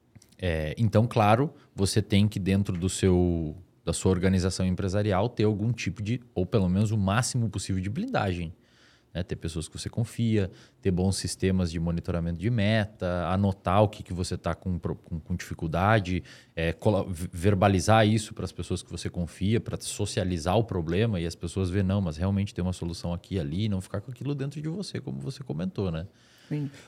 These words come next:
Speaker 2: Ô, ô, Wesley, você falou isso daqui e aí me remeteu a vários estudos que eu fiz, né? E um dos livros que eu, que eu gosto muito é O Jeito Harvard de Ser Feliz,
Speaker 1: Uhum.
Speaker 2: né? Gosto muito desse livro, Psicologia Positiva.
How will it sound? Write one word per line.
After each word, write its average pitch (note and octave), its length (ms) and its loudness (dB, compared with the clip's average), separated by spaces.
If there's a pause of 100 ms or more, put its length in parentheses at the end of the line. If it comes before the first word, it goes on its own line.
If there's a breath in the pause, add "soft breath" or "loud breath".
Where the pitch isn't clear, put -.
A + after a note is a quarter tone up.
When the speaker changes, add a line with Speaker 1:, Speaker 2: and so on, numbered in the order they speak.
(140)
Speaker 2:
Ô, F#3 340 6
ô, - 40 2
Wesley, D3 460 2
você G3+ 120 -4
falou G3+ 240 0
isso F3 160 -4
daqui - 340 0
e C3+ 200 4
aí D#3 120 4
me E3+ 140 0
remeteu E3 460 2
a - 40 2
vários G#3+ 320 0
estudos E3+ 380 2
que - 140 6
eu F3+ 80 8
fiz, B2+ 420 2 (200)
né? B2+ 220 4 (1160 loud breath)
E C3+ 640 6
um G3+ 120 6
dos G3 140 4
livros C3+ 540 2
que - 140 -6
eu, C3 120 4
que - 180 -8
eu C3+ 60 2
gosto C3+ 500 0
muito C#3+ 460 0 (440 soft breath)
é C3 300 2
O - 80 2
Jeito F3+ 280 2
Harvard D3+ 440 2
de - 100 -2
Ser - 160 0
Feliz, E2+ 640 0 (180)
Speaker 1:
Uhum. G#2 60 2
Speaker 2:
né? A#2+ 160 4 (460 loud breath)
Gosto - 280 0
muito D#3+ 400 0
desse D3+ 260 0
livro, C#3+ 400 2
Psicologia C3+ 580 -4
Positiva. D3+ 800 -4